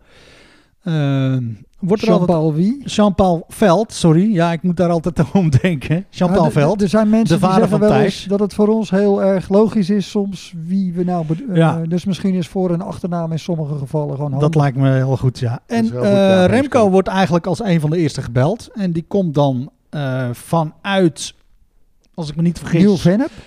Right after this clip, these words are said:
Speaker 1: Nieuw-Vennep over. Dan, eh, doet hij meteen een paar, eh,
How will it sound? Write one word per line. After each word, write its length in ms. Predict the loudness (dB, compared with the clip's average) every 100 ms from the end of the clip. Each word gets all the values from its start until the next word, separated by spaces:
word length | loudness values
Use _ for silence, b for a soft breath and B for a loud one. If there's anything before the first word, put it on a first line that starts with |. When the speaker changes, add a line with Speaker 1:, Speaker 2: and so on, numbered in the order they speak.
| B -2
Speaker 1:
Nieuw-Vennep 640 | 2 2 2 2 0 -2 -6
over. 540 | -2 0 2 0 -2
Dan, 260 | -6 -6 -6
eh, 40 | -6
doet 160 | -6 -6
hij 140 | -6 -6
meteen 400 | -6 -6 -6 -8
een 100 | -6
paar, 320 | -6 -6
eh, 100 | -6